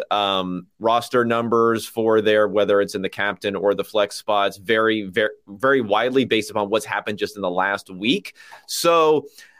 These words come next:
I'm never extremely confident, uh, uh, I mean, um, confident in Gabe Davis, but five targets, four catches, thirty-eight yards last week versus Isaiah McKenzie with six catches for ninety-six yards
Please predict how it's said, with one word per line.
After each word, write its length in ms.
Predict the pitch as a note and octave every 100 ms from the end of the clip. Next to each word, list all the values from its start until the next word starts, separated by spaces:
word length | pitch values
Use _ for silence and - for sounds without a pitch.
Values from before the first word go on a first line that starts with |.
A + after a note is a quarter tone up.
| -
I'm 220 | D3+ E3
never 380 | F3+ A3+ G#3 E3
extremely 400 | - E3 D#3 B2+
confident, 920 | - A#2+ D3 E3 F3 F#3 - B2+ -
uh, 60 | A2
uh, 200 | - A#2+ A#2+
I 80 |
mean, 260 | A#2 A#2 A2 F#2+ -
um, 360 | A2 G#2 F#2+
confident 500 | - B2+ C3+ D#3 D#3+
in 180 | B2+ B2+
Gabe 300 | C3 C3 C3
Davis, 420 | B2 B2 B2 A#2+
but 300 | - A#2 A#2 - _
five 260 | - F3+ F3+
targets, 540 | D#3 D#3 D3 C#3 C#3
four 300 | - C#3 D3+
catches, 440 | D3 C3 B2+ A#2+ -
thirty-eight 560 | C3+ C3+ B2+ B2 A#2
yards 340 | A2 A2 A2 G#2+
last 280 | G#2 G2+
week 240 | G#2 A#2 F#2+
versus 320 | A2 G2+ F#2+
Isaiah 340 | G2+ G#2 G#2+
McKenzie 480 | G#2 F#2+ G#2+ A2+ B2
with 140 | G2 -
six 300 | A2+ - -
catches 360 | G2+ G2+ F#2
for 140 | - F#2+
ninety-six 580 | G2 G2+ G2 - G2+
yards 440 | G#2+ G2+ G#2 G#2+